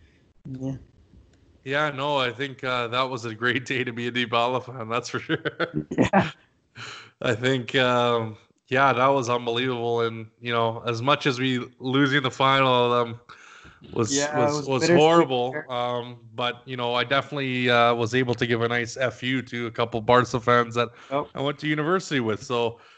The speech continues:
Speaker 2: yeah, thanks, Juve, for that, because, you know,
Speaker 1: <laughs>
Speaker 2: we don't get to do it a lot, you know. You know, when
Speaker 1: Yeah.
Speaker 2: you lose those finals, that's what I think. There's a lot of answering you have to do as a fan.
Speaker 1: Exactly.
Speaker 2: And, um,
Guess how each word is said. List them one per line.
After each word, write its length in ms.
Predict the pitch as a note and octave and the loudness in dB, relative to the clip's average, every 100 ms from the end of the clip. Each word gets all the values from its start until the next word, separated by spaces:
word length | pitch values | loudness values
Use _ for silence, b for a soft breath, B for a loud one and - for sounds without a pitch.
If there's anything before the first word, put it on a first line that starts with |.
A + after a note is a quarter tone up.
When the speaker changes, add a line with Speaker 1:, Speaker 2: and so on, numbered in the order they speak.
| b _ | b _
Speaker 2:
yeah, 220 | D3 E3 | 0 0
thanks, 360 | - E3 E3+ - | 2 0 0 0
Juve, 260 | D#3 D3+ B2+ | 2 4 2
for 100 | B2+ | 2
that, 240 | D3+ B2+ | 4 2
because, 460 | A#2 A#2+ A2 - - | -2 -2 -4 -8 0
you 80 | B3 | 0
know, 80 | A2+ | 2
Speaker 1:
<laughs> 80 | A#2+ | -2
Speaker 2:
we 60 | |
don't 200 | C#3 D#3 | -2 2
get 160 | C#3+ D#3+ | 2 0
to 80 | D3+ | 0
do 140 | D#3 | 2
it 60 | D3+ | 2
a 60 | C3 | 2
lot, 400 | C3+ D3+ A2+ A#2+ | 2 0 -2 -6
you 80 | A#2 | -8
know. 300 | A2+ A2+ _ _ _ _ - | -8 -10 _ _ _ _ -16
You 120 | A2+ | -10
know, 80 | A2 | -6
when 120 | B2 | -2
Speaker 1:
Yeah. 60 | D#3+ | 0
Speaker 2:
you 60 | |
lose 200 | F3 F#3+ | 2 2
those 180 | D#3+ D3 | 4 2
finals, 640 | - D#3 E3+ C3+ A#2 G#2+ B B B B _ | 4 4 4 2 -2 -4 B B B B _
that's 180 | C#3 D3+ | -4 0
what 100 | D3 | -2
I 100 | B2+ | 0
think. 240 | E3 C#3 | -2 -2
There's 180 | B2+ A#2 | -6 -2
a 60 | A#2+ | 0
lot 400 | B2+ D3+ D#3+ D#3+ | 4 6 6 4
of 120 | C#3 | 2
answering 500 | D3 D#3+ - D3 B2+ | 2 0 -4 -6 -4
you 140 | B2 A#2+ | 0 2
have 200 | A#2+ A#2+ | 2 0
to 80 | A#2 | -6
do 180 | A#2+ | -4
as 80 | A#2 | -4
a 60 | A2+ | -4
fan. 400 | - A#2 A2+ G#2+ - _ b b - | -2 -2 -4 -8 -18 _ b b -10
Speaker 1:
Exactly. 680 | C3 A#2+ B2+ B2+ B2 A#2+ A#2+ | -10 -6 -2 0 2 2 2
Speaker 2:
And, 440 | A#2+ A#2+ A#2+ A#2 | 0 -2 -6 -2
um, 640 | A#2 A#2 A2+ A2+ A2 A2 | 0 2 2 -2 -6 -12